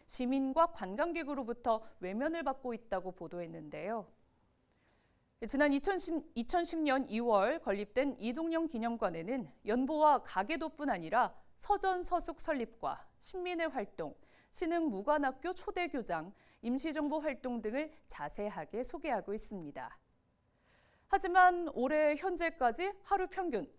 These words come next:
스물여섯 명 정도가 방문한 것으로 집계됐는데요. 지난해에는 일평균 방문객이 열한 명에 그쳤습니다.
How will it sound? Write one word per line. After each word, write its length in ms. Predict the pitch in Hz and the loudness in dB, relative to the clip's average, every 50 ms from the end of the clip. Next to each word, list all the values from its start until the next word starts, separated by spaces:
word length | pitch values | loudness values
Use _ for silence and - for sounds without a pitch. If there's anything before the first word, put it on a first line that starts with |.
| - - | -20 -18
스물여섯 600 | - - 403 403 403 277 180 170 190 - 349 370 | -12 -8 -4 -2 0 2 2 0 0 0 -2 -4
명 200 | 381 392 381 349 | -2 -2 -4 -4
정도가 380 | 311 320 311 294 302 262 285 277 | -2 -2 -2 -2 -2 0 -2 -2
방문한 560 | - - 170 175 196 220 233 247 240 240 226 | -2 -4 -8 -8 -6 -4 -4 -2 -2 -4 -4
것으로 340 | 208 185 - - 185 180 175 | -4 -6 -6 -6 -8 -8 -8
집계됐는데요. 1000 | - - - 214 196 - 175 165 160 160 147 143 139 147 151 180 208 226 208 - - _ _ _ _ _ _ _ - - | -10 -10 -6 -6 -6 -4 -4 -8 -8 -8 -10 -10 -8 -8 -6 -6 -6 -6 -8 -10 -14 _ _ _ _ _ _ _ -16 -14
지난해에는 640 | - - 208 220 233 233 226 208 214 226 302 302 294 - - - | -8 -2 2 2 2 2 2 -2 -2 -2 -2 -2 -4 -6 -12 -8
일평균 580 | - 240 269 262 - - - 285 285 330 339 339 | -4 -4 -4 -4 -2 -2 0 0 0 0 -2 -4
방문객이 920 | - 196 175 190 208 226 233 208 180 165 165 247 262 226 - - - - | -6 -6 -6 -6 -6 -6 -6 -4 -6 -6 -6 -6 -6 -6 -6 -10 -12 -6
열한 460 | 175 180 190 208 - - 415 415 403 370 | -4 -4 -4 -4 -4 -6 -6 -4 -2 -2
명에 340 | 311 208 175 170 190 226 | -2 -2 -2 -4 -6 -8
그쳤습니다. 880 | 240 - - - - 226 208 - - 208 185 160 151 - 123 117 - - | -8 -10 -12 -12 -10 -10 -10 -8 -8 -8 -10 -10 -10 -10 -12 -12 -14 -18